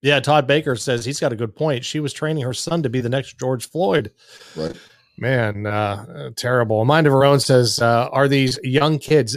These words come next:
Speaker 1: I believe they are. And, uh, we really don't know because, uh, when they bring them in, they bring them in the dark of the night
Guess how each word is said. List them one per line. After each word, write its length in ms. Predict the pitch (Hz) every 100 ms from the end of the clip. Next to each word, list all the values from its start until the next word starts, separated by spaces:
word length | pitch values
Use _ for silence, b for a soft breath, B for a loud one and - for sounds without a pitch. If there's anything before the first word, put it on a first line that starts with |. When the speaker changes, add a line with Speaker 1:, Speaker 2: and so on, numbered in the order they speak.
| -
Speaker 1:
I 140 | 135
believe 420 | 139 143 143 180 202
they 180 | 175
are. 420 | 117 147 165 87 - _ _ _ _
And, 380 | 127 127 127 127
uh, 180 | 123 123
we 180 | 123 175
really 380 | 165 160 175 160
don't 340 | 135 139 139
know 260 | 120 123 147
because, 540 | 147 117 127 127 113 123 123 _ -
uh, 260 | 127 117 123 131
when 160 | 127 135
they 100 | 127
bring 300 | 113 139 160
them 140 | 139
in, 100 | 135 147
they 100 | 113
bring 240 | 117 135
them 120 | 127
in 120 | 127 120
the 60 |
dark 280 | 104 120 120
of 60 | 117
the 80 |
night 320 | 113 113 147